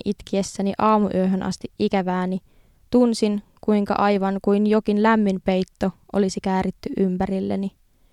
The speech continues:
Oli kannateltu olo, vaikka suru olikin suuri. Ainoan kerran yhdessä seuroissa käydessämme puhe käsitteli seurustelua ja sitä, miksi uskovaisen ei ole hyvä seurustella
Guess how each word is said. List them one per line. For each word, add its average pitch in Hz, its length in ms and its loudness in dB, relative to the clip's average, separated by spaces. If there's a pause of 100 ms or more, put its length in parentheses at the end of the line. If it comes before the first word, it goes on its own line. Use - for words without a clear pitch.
(480)
Oli 233 160 4
kannateltu 214 640 2 (100)
olo, 196 300 2 (320)
vaikka 208 280 0
suru 208 380 2
olikin 190 440 -2
suuri. 185 480 -4 (1600)
Ainoan 240 440 4
kerran 208 380 4
yhdessä 208 400 2
seuroissa 190 600 0
käydessämme 185 720 -2 (340)
puhe 214 240 4 (140)
käsitteli 185 520 0
seurustelua 190 760 0 (240)
ja 202 80 -2
sitä, 202 320 0 (440)
miksi 226 300 2
uskovaisen 190 680 2
ei 202 220 4
ole 185 240 0
hyvä 185 180 2
seurustella 185 640 -2